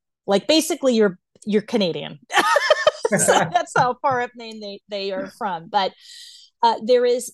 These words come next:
Speaker 1: something about the coast of Maine that is stunningly beautiful because you are faced with Mother Nature in a very real way.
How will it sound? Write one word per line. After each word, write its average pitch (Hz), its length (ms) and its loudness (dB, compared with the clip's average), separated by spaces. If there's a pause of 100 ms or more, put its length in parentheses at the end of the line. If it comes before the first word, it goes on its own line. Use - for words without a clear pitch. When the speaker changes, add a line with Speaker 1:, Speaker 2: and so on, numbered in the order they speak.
Speaker 1:
something 285 420 -8
about 247 300 -2
the 214 80 -10
coast 202 360 -4
of 180 140 -10
Maine 165 540 -6
that 180 160 4
is 170 160 4
stunningly 202 640 2
beautiful 160 640 -2
because 175 580 4
you 190 340 0
are 175 560 2 (100)
faced 180 340 -8
with 170 220 -6
Mother 170 300 -4
Nature 165 520 -4
in 147 120 -6
a 143 80 -8
very 147 320 0
real 69 360 -4
way. 60 360 -4